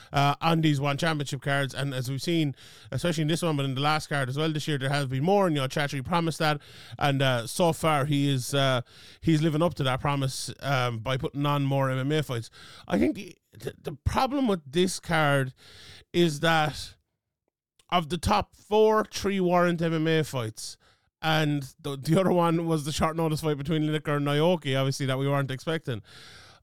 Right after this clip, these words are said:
I, I think that is an issue, because, you know, this is, you know, it's a martial arts organization, but I think it should be a mixed martial arts organization above that as well. I think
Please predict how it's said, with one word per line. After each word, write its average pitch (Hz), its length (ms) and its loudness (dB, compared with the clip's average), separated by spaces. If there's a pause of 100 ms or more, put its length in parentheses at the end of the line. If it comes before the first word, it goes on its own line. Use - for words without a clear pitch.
(160)
I, 180 280 2 (100)
I 175 140 -2
think 180 300 -4 (180)
that 165 240 -2
is 151 140 -4
an 151 160 0
issue, 127 380 -4 (720)
because, 160 600 0 (800)
you 160 160 0
know, 165 260 0 (160)
this 170 240 -6
is, 151 280 -8 (200)
you 170 300 -2
know, 165 100 0
it's 165 120 -2
a 170 40 2
martial 185 420 0
arts 185 160 2
organization, 160 460 0
but 139 100 -4
I 147 120 -4 (100)
think 190 140 -4
it 180 80 -4
should 170 140 -4
be 165 80 2
a 160 40 0
mixed 160 380 -2
martial 143 320 0
arts 139 240 -2
organization 131 800 -2 (500)
above 160 380 2
that 127 200 -2
as 120 140 -10
well. 117 220 -8
I 180 120 -4
think 175 340 -2